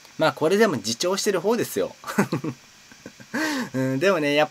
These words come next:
ぱ最近ちょっと映画にハマっちゃってましてね、映画館で見る映画にハマっちゃってるんですよ。うん、だからまあ、しょうがないというか、エピソードがそれになるのはしょうがないんですけど、まあ、あの、何を見に行ったかっていうと、君たちは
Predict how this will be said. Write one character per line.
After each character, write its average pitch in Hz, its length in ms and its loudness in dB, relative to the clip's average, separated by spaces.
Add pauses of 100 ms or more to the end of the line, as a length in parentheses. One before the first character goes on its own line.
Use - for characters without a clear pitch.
ぱ 151 140 4
最 196 220 0
近 208 240 -2
ち 220 80 0
ょ - 20 4
っ 208 40 -8
と 143 140 2
映 196 380 6
画 196 120 4
に 190 120 -2
ハ 156 160 0
マ 160 80 2
っ 160 120 -2
ち - 100 -4
ゃ - 20 2
っ - 60 -2
て - 160 -8
ま 113 100 -6
し - 60 -14
て 113 120 -4
ね、 170 220 0 (260)
映 185 220 4
画 220 100 4
館 165 180 0
で 131 80 0
見 196 140 0
る 185 80 2
映 170 220 4
画 180 100 0
に 196 120 0
ハ 147 120 0
マ 160 120 2
っ - 40 -4
ち - 80 -4
ゃ 214 40 4
っ - 20 -6
て 185 120 -4
る 127 100 0
ん 113 40 -2
で 104 60 -8
す - 80 -10
よ。 92 120 -4 (360)
う 147 40 -2 (340)
ん、 143 40 -2
だ 151 100 0
か 147 80 0
ら 139 80 0
ま 139 120 0
あ、 131 40 -4
し - 140 -2
ょ 170 120 4
う - 20 -4
が 175 100 0
な 165 80 2
い 131 80 0
と 120 100 -4
い 120 60 0
う 110 60 -4
か、 104 260 -2
エ 165 80 -2
ピ 165 80 -6
ソ 143 160 -2
ー 123 40 0
ド 117 100 -4
が 120 80 -4
そ - 120 -6
れ 143 120 -2
に 151 60 -4
な 170 100 -2
る 190 60 -6
の 156 40 -4
は - 80 -6
し - 140 -10
ょ 123 40 2
う 131 60 -2
が 156 80 2
な 185 80 2
い 185 80 0
ん 147 60 -4
で 113 60 -6
す - 100 -14
け 127 100 -8
ど、 156 220 2 (1080)
ま 117 300 4 (360)
あ、 143 60 0
あ 143 80 2
の、 147 320 2
何 226 300 4
を 165 60 2
見 151 120 2
に 143 100 2
行 120 80 0
っ 117 40 -14
た 107 120 -4
か - 120 -8
っ - 20 -14
て - 200 -12
い 107 120 -4
う 101 40 -8
と、 170 380 4 (560)
君 240 300 4
た 180 140 4
ち - 120 -4
は 101 140 0